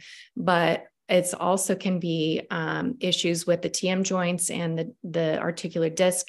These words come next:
and the ligament system. And it can also be, a, have a, like, a cervical spine component. So you can have that C one, C two, like, rotation, and then you get the sympathetic nervous system involved. And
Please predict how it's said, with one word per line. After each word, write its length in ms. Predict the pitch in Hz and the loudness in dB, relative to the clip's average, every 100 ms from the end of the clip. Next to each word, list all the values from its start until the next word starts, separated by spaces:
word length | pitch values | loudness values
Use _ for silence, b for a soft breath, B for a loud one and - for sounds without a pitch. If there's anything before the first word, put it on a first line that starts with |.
| - | -6
and 120 | 170 | -4
the 60 | 160 | 0
ligament 400 | 190 196 202 202 | 0 2 0 -2
system. 480 | 202 190 190 185 180 B B - | -4 -4 -2 -2 -4 B B -2
And 140 | 190 | 0
it 80 | 202 | 2
can 120 | 220 | 0
also 380 | - 220 262 214 | 2 2 2 0
be, 380 | 196 180 175 185 | 0 0 2 0
a, 340 | - - 180 - | -2 0 0 -2
have 240 | 175 180 180 | -4 -2 0
a, 40 | |
like, 140 | 185 175 | 0 0
a 60 | |
cervical 360 | 185 175 175 175 | -2 -2 -2 -4
spine 380 | - 180 185 220 | -4 -2 2 0
component. 600 | 190 165 175 160 170 - | 0 -4 -2 -2 -2 -2
So 120 | - | -2
you 160 | 175 170 | 0 -2
can 140 | 185 | -4
have 360 | 170 180 175 180 | -2 -2 0 -2
that 200 | - - | -4 -2
C 140 | 196 | -2
one, 160 | 180 170 | -2 -2
C 180 | 190 | -4
two, 380 | 185 - 190 185 | -4 2 4 4
like, 160 | 180 170 | 2 0
rotation, 800 | 185 170 - 214 - 208 190 190 B B B | -2 -2 -2 -2 0 0 0 -2 B B B
and 160 | - 180 | -2 0
then 80 | 170 | 0
you 80 | |
get 240 | 170 175 156 | 2 0 0
the 80 | 180 | -2
sympathetic 540 | - 180 185 180 170 | -2 -2 -2 0 0
nervous 340 | 170 180 190 | 0 2 0
system 380 | 185 170 180 170 | -2 -4 -2 -2
involved. 640 | 170 170 170 165 165 160 - | -2 -2 0 2 2 0 -4
And 500 | 185 175 180 175 | -4 -2 0 -2